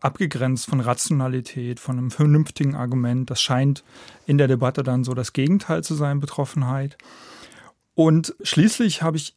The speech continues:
in dem ersten Lockdown von Susan Sontag den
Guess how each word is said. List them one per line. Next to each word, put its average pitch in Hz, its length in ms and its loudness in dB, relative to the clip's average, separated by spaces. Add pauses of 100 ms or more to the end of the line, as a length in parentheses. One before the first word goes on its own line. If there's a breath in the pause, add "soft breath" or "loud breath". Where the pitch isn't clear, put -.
in 160 100 2
dem 156 120 2
ersten 175 300 2
Lockdown 156 800 2
von 147 280 0
Susan 156 280 2
Sontag 147 640 0 (120)
den 143 320 -2